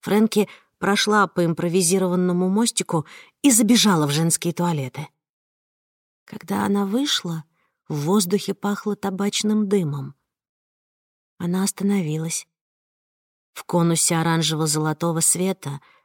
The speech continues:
возле фонарного столба стоял какой-то мужчина и курил. Она быстро отвернулась. Но под ногами что-то хрустнуло. Мужчина повернулся на звук. Костолом.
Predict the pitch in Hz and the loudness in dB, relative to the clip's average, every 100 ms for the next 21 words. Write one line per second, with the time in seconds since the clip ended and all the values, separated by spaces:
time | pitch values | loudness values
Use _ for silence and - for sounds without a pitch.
0 | _ 160 170 180 175 185 185 165 175 175 | _ -2 0 0 0 0 2 0 0 -2
1 | - 180 175 254 - 180 202 220 190 - | 0 -2 0 -2 -2 -2 -2 -2 -4 -4
2 | 190 170 170 170 - 202 180 165 - 165 | -4 -4 -4 -2 0 0 0 -4 -4 -4
3 | 147 135 98 _ _ _ _ _ _ _ | -4 -8 -12 _ _ _ _ _ _ _
4 | _ _ _ _ - 185 185 214 - 196 | _ _ _ _ -4 0 2 0 0 -2
5 | 180 190 180 139 131 - - _ _ _ | 0 0 0 -2 -4 -6 -6 _ _ _
6 | _ _ _ _ _ 180 170 175 196 190 | _ _ _ _ _ -6 -2 0 0 2
7 | 202 202 - 202 240 254 240 165 156 147 | 2 2 0 -4 -4 -2 -2 -2 -2 -4
8 | - - _ _ 190 190 - 226 214 220 | -8 -20 _ _ 2 4 4 4 4 2
9 | 220 214 220 - 220 240 190 151 143 - | 4 6 4 4 2 2 0 -4 -6 -10
10 | - _ _ _ _ _ _ _ _ _ | -12 _ _ _ _ _ _ _ _ _
11 | _ - 196 - 220 196 147 123 | _ -4 -4 0 2 2 -2 -6